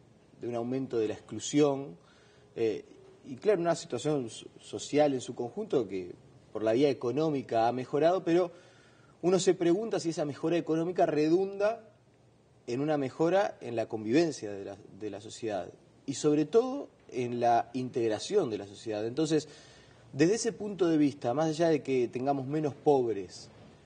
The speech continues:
lo que ha sucedido en particular en estos últimos años allí en el barrio Marconi es una muestra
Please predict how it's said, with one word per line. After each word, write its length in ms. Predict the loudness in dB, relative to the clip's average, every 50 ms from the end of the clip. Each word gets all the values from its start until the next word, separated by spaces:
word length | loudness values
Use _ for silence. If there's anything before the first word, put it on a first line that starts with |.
| -18 -2
lo 160 | 2 2 2
que 80 | 4 2
ha 60 | 0
sucedido 380 | 0 0 0 0 2 4 2 2
en 120 | 0 -2
particular 460 | -2 -2 -2 -2 -4 -4 -2 -2 -2
en 20 | -2
estos 240 | -2 -4 -4 -4
últimos 380 | -6 -4 -2 -4 -4 -4 0 0
años 260 | 0 0 0 -4 -6
allí 200 | -6 -8 -6 -4
en 60 | -4
el 100 | -2 0
barrio 260 | 0 0 0 0 0 -2
Marconi 440 | -2 -4 -4 -4 -6 -6 -4 -4 -4
es 140 | -4 -2 2
una 160 | 4 4 4
muestra 560 | 4 2 0 0 -2 -2 0 0 0 0 -2